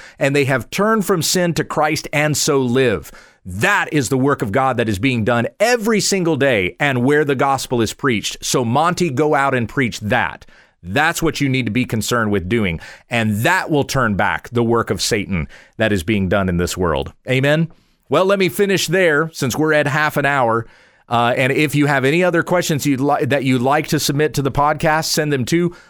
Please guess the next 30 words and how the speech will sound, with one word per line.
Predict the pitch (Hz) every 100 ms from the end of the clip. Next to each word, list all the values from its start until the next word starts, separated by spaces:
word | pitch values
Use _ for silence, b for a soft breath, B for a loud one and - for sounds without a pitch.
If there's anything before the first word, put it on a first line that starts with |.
| B
when | 104 131 190
we | 175 175
understand | 156 165 156 175 156 143
the | 120
text | 175 170 - -
at | 135 135 143
gmail | 147 123 - 139 123 123 113
dot | 110 113
com. | - 110 107 101 B B B 120
Be | 214
in | 233 165
prayer | 214 214
for | 202 196
the | 165
Hughes | 156 202 185
family | 196 180 180 143
as | 117
we | 160
are | 147 135
out | 143 156
on | 135 143
the | 127
road, | 113 143 147 151 156
and | 123 113 107 101
God | 135 147
willing, | 127 139 147 143 b b b
we'll | 123
be | 123 120
back | 123 123 127 120 131
again, | 113 113 120 117 113